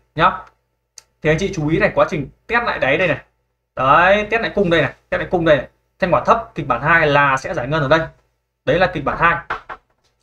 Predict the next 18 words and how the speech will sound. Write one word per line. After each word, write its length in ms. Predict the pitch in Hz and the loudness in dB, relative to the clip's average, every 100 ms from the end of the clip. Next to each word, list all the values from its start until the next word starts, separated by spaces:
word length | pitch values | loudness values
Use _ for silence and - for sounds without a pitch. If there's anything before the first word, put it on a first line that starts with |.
| _ - _ - | _ -20 _ -2
Sau 160 | 190 | 2
đó 200 | 180 165 - | 4 4 2
test 120 | 240 | 2
xong 200 | 220 185 | 2 2
nhá, 180 | 196 196 - - | 0 -2 -8 -4
đi 120 | 175 | 0
lên 200 | 180 170 | 2 2
nhá, 180 | 180 185 - _ _ _ | -2 -4 -10 _ _ _
thì 560 | 165 170 160 147 127 - | 0 4 4 4 0 0
có 160 | 147 147 | 2 4
thể 160 | 147 - | 2 0
chúng 100 | 143 | -2
ta 240 | 156 147 | 2 2
sẽ 200 | 143 139 - | 0 -6 -6
có 280 | 127 151 160 | -4 -4 -6
cái 100 | 156 | -8
phiên 200 | 165 151 | -6 -4
bùng 260 | 131 117 | -4 -6